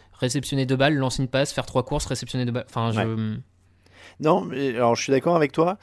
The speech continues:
Speaker 2: euh, mais après en effet ça peut donner de plus en plus de trick play, euh, là on l'a vu avec Taysom Hill, euh, mais, mais alors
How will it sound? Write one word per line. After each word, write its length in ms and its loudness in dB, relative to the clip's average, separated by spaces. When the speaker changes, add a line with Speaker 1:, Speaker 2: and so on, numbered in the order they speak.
Speaker 2:
euh, 280 4
mais 140 -2
après 240 -2
en 140 0
effet 440 2
ça 200 0
peut 180 0
donner 260 0
de 60 -10
plus 200 -6
en 100 -2
plus 180 -10
de 100 -4
trick 320 -8
play, 320 2
euh, 880 2
là 120 -2
on 80 -2
l'a 140 0
vu 120 -4
avec 160 -4
Taysom 300 -4
Hill, 160 -4
euh, 260 0
mais, 540 0
mais 380 -2
alors 180 6